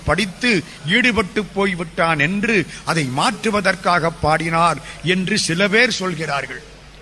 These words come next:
நமக்கு அது உடன்பாடு அல்ல. ஏன் பாடினார்? எந்த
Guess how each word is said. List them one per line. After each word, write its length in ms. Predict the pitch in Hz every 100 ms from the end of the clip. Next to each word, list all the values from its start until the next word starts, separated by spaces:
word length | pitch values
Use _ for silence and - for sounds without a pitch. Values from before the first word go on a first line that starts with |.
| - - - 120
நமக்கு 420 | 127 170 - 156
அது 140 | 147 143
உடன்பாடு 600 | 127 151 165 143 117 127 110
அல்ல. 280 | 101 113 - - - - - - - - - - - 120 226
ஏன் 220 | 302 294
பாடினார்? 600 | 240 220 196 175 151 - - - - - - 104
எந்த 340 | 131 165